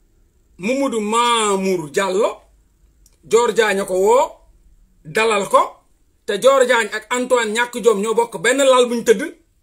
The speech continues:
Waxtaan, mu jël téléphone bi, moom jigéen bi moo gën a doon góor sax, parce que mi nga tëdd. Donc,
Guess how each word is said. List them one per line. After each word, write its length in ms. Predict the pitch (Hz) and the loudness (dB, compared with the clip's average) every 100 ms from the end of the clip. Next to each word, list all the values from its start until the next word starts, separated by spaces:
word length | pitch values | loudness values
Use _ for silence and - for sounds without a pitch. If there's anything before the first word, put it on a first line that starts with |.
| _ _ _ _ _ _ _ _ _ _ - - _ _ _ _ _ _ _ - | _ _ _ _ _ _ _ _ _ _ -20 -20 _ _ _ _ _ _ _ -6
Waxtaan, 500 | 202 - 220 226 339 - _ _ | -6 -2 -2 -2 -4 -12 _ _
mu 120 | 196 208 | -12 4
jël 200 | 233 240 | 4 6
téléphone 360 | 226 208 214 | 0 0 -4
bi, 120 | 233 | -4
moom 340 | 339 233 233 170 | -2 -2 -2 -6
jigéen 240 | 208 233 | 0 2
bi 80 | 208 | 2
moo 180 | 208 233 | 0 2
gën 120 | 247 | 4
a 60 | 240 | 4
doon 200 | 233 214 | 2 2
góor 240 | 220 226 | 4 6
sax, 260 | - - - _ _ _ _ | 4 -4 -12 _ _ _ _
parce 140 | - 220 | -6 -4
que 60 | |
mi 120 | 202 | -2
nga 120 | 240 247 | 2 2
tëdd. 340 | 247 202 440 _ _ _ _ _ _ _ _ _ _ _ _ _ _ _ _ _ _ _ _ _ _ _ _ _ _ _ _ _ _ _ _ _ _ | 0 -2 -6 _ _ _ _ _ _ _ _ _ _ _ _ _ _ _ _ _ _ _ _ _ _ _ _ _ _ _ _ _ _ _ _ _ _
Donc, 380 | 180 262 285 | 0 2 0